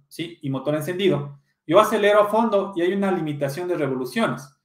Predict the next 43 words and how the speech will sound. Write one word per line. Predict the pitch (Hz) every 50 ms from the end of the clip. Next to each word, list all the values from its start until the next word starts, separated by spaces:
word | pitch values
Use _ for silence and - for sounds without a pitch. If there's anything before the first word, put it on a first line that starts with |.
| _ _ _ _ _ _
Entonces | - 139 143 143
me | 151 147 139
podría | 143 147 139 151 175 190 190
tal | 202 196 185
vez | 190 185 180
desviar | 185 180 151 151 151 151 165 185 196
de | 196 196
mi | 196 196
diagnóstico | 202 202 202 196 208 202 196 196 190 185 170
esa | 170 175
limitación | 160 151 147 139 139 135 147 165 175
de | 185
revoluciones | 185 185 190 180 208 208 208 190
pensando | - 151 139 139 165 165 160 143
que | - 131
el |
escape | 120 120 - 147 143 147 -
está | - - 147 147 147 - - - _ _ _ _ _
obstruido. | - 147 143 143 - 131 117 107 - - _
Lo | - 135
mejor | 143 143 139 196 202
es | 208 208 208 - -
medir | 139 139 165 185 180
presión | - 202 185 - 220 240 247 196
y | - 147
con | 151 147
eso, | 175 190 190 196 190 190 190 - _ _ _ _ _ -
en | 139 156
este | 147 143 160 139
caso, | 147 151 151 - 165 156 - _ _ _ _ _ _
cerciorarse. | _ - - 147 143 143 139 - 120 110 110 - - - - _ _ _
¿Ok? | - 139 147 196 208 208 - - - _ _ _ _ _ _
Perfecto, | _ _ - 220 226 226 226 196
mi | 196 190
gente. | 226 226 196 196 185
Miren, | 208 220 202 165 139 139 - - -
algunas | 147 170 208 226 240 220
experiencias, | 214 202 - 202 202 226 240 233 - 220
algunos | 196 180 185 202 208 190 - -
tips, | 233 262 262 - 185
algunos | 175 160 190 202 202 185 -
trucos | 233 220 226 214 196
importantes, | 196 190 185 170 - - 240 240 226 208 202 196 202 - -